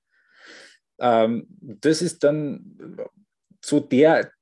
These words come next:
das Argument, wo man eh dann denkt, na ja, vielleicht, äh, wenn sie dann schon auf die Zuschauerzahlen und auf die Einnahmen aus den,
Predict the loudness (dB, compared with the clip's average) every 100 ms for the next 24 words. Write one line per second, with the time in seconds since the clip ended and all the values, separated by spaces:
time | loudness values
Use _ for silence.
0 | -2 -2 0 -4 -2 -4 -4 -6 -6 -6
1 | -6 -8 -4 -4 -4 -6 -2 2 0 0
2 | -4 -2 0 -2 -6 -20 -14 -6 -2 0
3 | 0 -4 -10 -18 -20 _ -16 -4 2 2
4 | 0 -2 0 -2 -2 -2 -2 -4 -6 -12
5 | -6 0 2 2 2 0 0 -2 -4 -6
6 | -6 -4 -4 -4 -6 -6 -10 -12